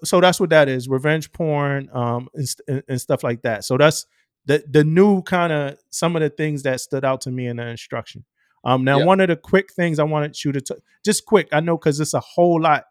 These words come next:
Speaker 1: I noticed
Speaker 2: Oh.
Speaker 1: that the, I noticed that the formal, um, complaint process, the explanation for it now is, like, two pages longer than it was, you know, before. Um, so real quick, you don't gotta break it all the way down, uh, but, uh,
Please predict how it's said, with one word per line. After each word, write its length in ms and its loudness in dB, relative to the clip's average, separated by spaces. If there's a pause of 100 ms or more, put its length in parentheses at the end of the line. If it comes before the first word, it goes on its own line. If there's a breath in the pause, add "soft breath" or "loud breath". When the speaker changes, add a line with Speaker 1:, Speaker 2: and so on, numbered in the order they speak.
(300)
Speaker 1:
I 60 4
noticed 420 2
Speaker 2:
Oh. 60 4
Speaker 1:
that 120 0
the, 220 -4
I 80 0
noticed 360 0
that 120 0
the 80 -4
formal, 720 -4
um, 600 -10 (100)
complaint 520 -6
process, 600 -8 (260)
the 160 -6
explanation 800 -6
for 280 -10
it 80 -20
now 260 -12
is, 140 -16
like, 240 -10 (320)
two 180 -2
pages 460 0
longer 400 -6
than 160 -12
it 100 -14
was, 380 -12
you 100 -8
know, 240 -10 (380)
before. 600 -2 (320)
Um, 400 -2 (140)
so 220 0
real 260 6
quick, 360 -2 (220)
you 120 0
don't 160 0
gotta 200 4
break 260 -2
it 60 -4
all 180 0
the 40 -4
way 100 -4
down, 500 -8
uh, 260 -8
but, 240 -4
uh, 240 -2